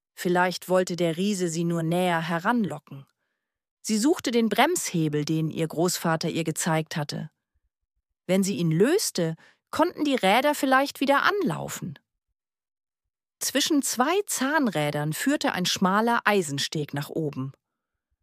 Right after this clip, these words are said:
Suri stellte einen Fuß darauf, drehte sich seitlich und stieg vorsichtig zwischen den großen Zähnen hindurch.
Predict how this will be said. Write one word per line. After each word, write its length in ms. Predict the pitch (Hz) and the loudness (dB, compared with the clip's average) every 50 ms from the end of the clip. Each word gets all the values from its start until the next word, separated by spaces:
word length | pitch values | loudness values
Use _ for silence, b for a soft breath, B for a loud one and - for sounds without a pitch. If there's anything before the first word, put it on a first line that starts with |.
| _ _ _ | _ _ _
Suri 580 | - 185 185 262 294 320 302 311 302 302 311 330 | -6 0 2 4 4 4 2 2 0 0 0 -2
stellte 520 | - - - - 233 240 254 254 - 262 - | -2 0 2 4 6 6 4 4 2 0 0
einen 240 | - 214 202 196 | 2 2 0 0
Fuß 380 | 180 - - - 294 349 - - | 0 -2 -2 0 0 0 0 2
darauf, 560 | 262 233 214 202 202 196 196 196 - - - b b b b b b b b b - | 2 2 2 2 2 2 2 0 -2 -10 -16 b b b b b b b b b 0
drehte 380 | 220 240 294 330 349 - 320 | 2 2 4 2 0 -2 -4
sich 240 | 262 262 254 - - | -2 -2 -4 -4 0
seitlich 720 | - 220 220 226 233 240 - - 214 220 214 - - - - | 2 4 4 4 4 2 0 0 0 0 0 -2 -8 -8 -4
und 140 | 196 185 | -2 -2
stieg 400 | - - - 254 269 269 247 - | -2 -2 0 0 0 0 -2 -4
vorsichtig 840 | - - - 277 294 285 247 254 226 - - 214 208 196 - - - - | -10 -2 2 4 4 4 2 0 -4 -2 -2 -2 -2 -2 -4 -12 -12 -8
zwischen 400 | - - 214 233 226 - 240 220 | -6 -2 0 0 0 2 0 2
den 180 | 202 196 196 180 | 2 2 0 0
großen 480 | - 175 190 202 208 202 - 185 165 | 0 2 2 2 2 2 0 -2 -2
Zähnen 500 | - - - 180 170 170 170 165 160 165 | -2 0 2 2 2 2 2 0 -2 -2
hindurch. 720 | 165 190 196 185 180 160 135 131 131 131 - - - - | -2 -2 -2 0 0 0 -2 -2 -4 -8 -8 -10 -12 -14